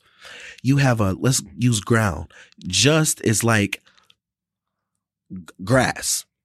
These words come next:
You know, you got good ground, grass. The unjust is like concrete. And so when it rains, it rains on everybody. But the difference is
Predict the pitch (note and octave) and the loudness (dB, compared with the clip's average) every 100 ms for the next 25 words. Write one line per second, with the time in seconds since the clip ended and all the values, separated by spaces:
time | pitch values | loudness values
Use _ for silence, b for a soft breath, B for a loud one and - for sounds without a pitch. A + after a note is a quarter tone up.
0 | - - - A2 G2+ F#2+ F#2+ F#2+ D2 F#2 | -20 -18 -4 -2 0 0 0 -2 -2 -2
1 | C3+ F#2 A2+ G2+ D2+ - - F#2+ A2 F2 | -2 0 -2 0 -4 -10 -14 -4 -2 -2
2 | - - B B - B2+ C#3+ F#3+ C#3 C3 | -4 -12 B B -4 0 2 2 4 2
3 | A#2 A2 G#2 F#2 - A2 G#2 - G#2 C#2+ | 2 -2 -2 -4 -4 -4 -4 -4 -6 -6
4 | _ B B B A#2 C#3 A#2+ A2 F#2 - | _ B B B 2 2 2 2 0 0
5 | D3 F#3+ A#2 G2+ A2 A2+ F#3 D3 A#2 B2 | 2 4 2 2 0 2 2 2 2 2
6 | B2+ F#2+ E2 E2+ E2+ - F#2+ G#3 B3 B2 | 2 0 -2 -4 -6 -6 0 0 0 -2
7 | - G2 F#2 | 0 -2 -4